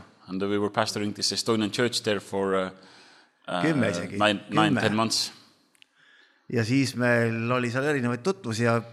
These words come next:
Speaker 2: üks tutvus oli kahe vennaga.
Speaker 1: And we had different, uh, people we knew there. And s-, there was these two brothers we knew.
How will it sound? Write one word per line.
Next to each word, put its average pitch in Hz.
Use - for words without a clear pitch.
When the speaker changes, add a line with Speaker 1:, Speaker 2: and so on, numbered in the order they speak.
Speaker 2:
üks 139
tutvus 131
oli 117
kahe 123
vennaga. 110
Speaker 1:
And 113
we 123
had 135
different, 110
uh, 98
people 107
we 98
knew 120
there. 98
And 95
s-, -
there 104
was 95
these 101
two 113
brothers 117
we 120
knew. 120